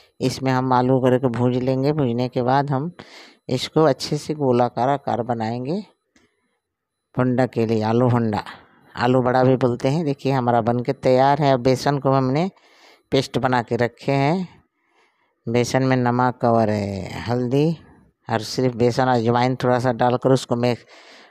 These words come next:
बढ़िया मिक्स करके दस मिनट से रख दिए थे ताकि अच्छे फूल बनेगा, फूलता है बढ़िया, मुलायम बनता है दही बड़ा फिर वैसे बनाने से। देखिए हम छान रहे हैं अब तेल में, हमारा तेल गरम था,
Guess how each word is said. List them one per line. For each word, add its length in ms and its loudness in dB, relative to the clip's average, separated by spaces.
बढ़िया 380 2
मिक्स 300 -4
करके 280 0
दस 260 0
मिनट 180 -2
से 180 -6
रख 200 -4
दिए 260 0
थे 200 -4
ताकि 280 0
अच्छे 300 -2
फूल 340 0
बनेगा, 380 0
फूलता 480 0
है 160 -2
बढ़िया, 340 -6
मुलायम 360 0
बनता 260 -2
है 140 -2
दही 180 -2
बड़ा 220 -6
फिर 300 -10
वैसे 280 -6
बनाने 340 -6
से। 160 -14
देखिए 340 -4
हम 180 -2
छान 400 -2
रहे 160 0
हैं 160 0
अब 160 -4
तेल 240 2
में, 160 0
हमारा 280 0
तेल 240 -2
गरम 340 0
था, 280 0